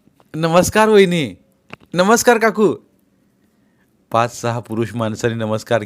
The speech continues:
केला की बायका खजील, लाजून चुर्र. आता ह्या बापय माणसानं नमस्कार तरी कसा करायचा आणि गप्प तरी कसं बसायचं? सगळीच ओळखीची माणसं.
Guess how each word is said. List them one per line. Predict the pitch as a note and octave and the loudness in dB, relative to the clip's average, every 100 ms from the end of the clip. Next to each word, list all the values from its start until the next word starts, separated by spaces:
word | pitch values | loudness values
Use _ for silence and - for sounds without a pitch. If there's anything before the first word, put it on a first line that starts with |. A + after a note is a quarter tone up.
| - | -4
केला | C#3+ D3 B2+ B2 - _ | -6 -4 -4 -6 -12 _
की | A#2 | -8
बायका | G#2 G2+ G#2+ G#2+ | -4 -4 -4 -6
खजील, | - F#2+ G2 F#2 F2 _ _ _ _ _ _ _ _ _ _ _ _ | -6 -8 -8 -8 -14 _ _ _ _ _ _ _ _ _ _ _ _
लाजून | A2 A2 A#2 A2 | -4 -2 -6 -10
चुर्र. | - D3 D#3 C3 - _ _ _ _ _ _ _ _ _ _ _ _ | -6 -4 -4 -4 -10 _ _ _ _ _ _ _ _ _ _ _ _
आता | B2 - | -12 -6
ह्या | B2 A#2+ | -2 -2
बापय | A2+ G#2+ - C3 | 0 -2 0 0
माणसानं | A#2+ A#2 B2 A#2+ | 0 -4 -6 -6
नमस्कार | A#2 A#2+ - B2+ G#2+ | -6 -6 -4 -4 -2
तरी | A2 | -4
कसा | A#2+ A2+ | -2 -2
करायचा | G#2 G2+ G2+ G2 D#3 F#3+ _ _ _ _ _ | -4 -2 -2 -2 -6 -8 _ _ _ _ _
आणि | A#2 B2+ | -6 -2
गप्प | A#2 D#3 - B2 | 0 0 0 -2
तरी | A#2+ | -2
कसं | A#2 - | -4 -6
बसायचं? | G#2 G2+ G2+ F#2+ F2+ D#2 _ _ _ _ _ _ _ _ _ | -6 -4 -4 -6 -8 -16 _ _ _ _ _ _ _ _ _
सगळीच | - A2+ G#2+ B2 C3 | -8 -6 -4 -4 -6
ओळखीची | C#3+ B2+ C#3 A#2 A#2+ | -6 -4 -4 -4 -4
माणसं. | G#2+ F#2 - | -4 -8 -12